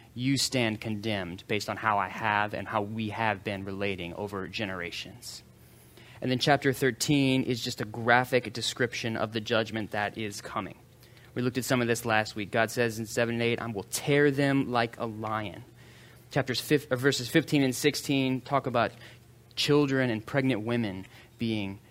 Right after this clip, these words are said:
destroyed. That this land, it's going to be devastating, as the invasion of Assyria would actually be devastating. There's no question that the curses promised in chap-, Leviticus twenty-six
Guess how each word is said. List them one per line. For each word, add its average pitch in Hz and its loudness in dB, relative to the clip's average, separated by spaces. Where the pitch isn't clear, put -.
destroyed. 90 -8
That 131 -6
this - -2
land, 135 2
it's - -6
going 147 4
to 131 4
be 117 -2
devastating, 110 -2
as 117 -2
the 127 4
invasion 123 2
of 127 2
Assyria 113 -2
would 117 0
actually 107 -2
be 104 -6
devastating. - -4
There's 123 -2
no 139 4
question 117 4
that 117 0
the 113 -10
curses - 0
promised 127 2
in 123 -4
chap-, 113 0
Leviticus 135 4
twenty-six - 2